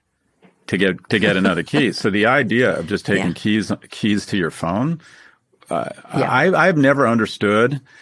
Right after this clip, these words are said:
Speaker 1: So they did away with hotel checkout about ten years ago. I, I don't understand why
Speaker 2: Mm-hmm.
Speaker 1: you check in. You should just get a key on your phone with the, the room number.
Speaker 2: Well, some hotels do that.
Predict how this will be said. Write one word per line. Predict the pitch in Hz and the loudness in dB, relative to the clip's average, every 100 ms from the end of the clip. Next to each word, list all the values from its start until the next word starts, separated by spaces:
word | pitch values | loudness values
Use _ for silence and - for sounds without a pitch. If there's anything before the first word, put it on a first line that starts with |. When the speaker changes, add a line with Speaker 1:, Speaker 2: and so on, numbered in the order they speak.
| _ | _
Speaker 1:
So | - | 0
they | 120 | 2
did | 127 170 | 4 4
away | 156 123 | 4 4
with | 101 | 2
hotel | 95 98 104 87 | 0 0 0 -2
checkout | - 85 95 98 | 0 -2 0 0
about | 95 101 | 0 -2
ten | - 107 | 0 0
years | 107 107 | 0 -2
ago. | 110 113 117 | 0 0 0
I, | 101 104 - | 0 0 0
I | |
don't | 107 113 | 0 2
understand | 107 101 - 98 92 | 0 -2 0 0 0
why | 90 92 | 0 0
Speaker 2:
Mm-hmm. | 85 | -2
Speaker 1:
you | |
check | - 80 - | -4 -6 -4
in. | 98 85 - | -4 -4 -10
You | - 95 | -8 -6
should | - 95 | -4 -4
just | 107 - | -4 -2
get | 113 98 | -2 -2
a | |
key | 95 113 101 | -2 0 0
on | 92 | 0
your | 90 | -2
phone | 117 110 87 | 0 0 -2
with | - | -4
the, | 82 | -8
the | - 92 | -6 -4
room | 85 104 | -2 0
number. | 87 71 | 0 -2
Speaker 2:
Well, | 220 | -4
some | - 285 | -2 -2
hotels | 285 233 226 180 - | 0 -2 -2 -4 -4
do | 175 | -6
that. | 160 - | -4 -8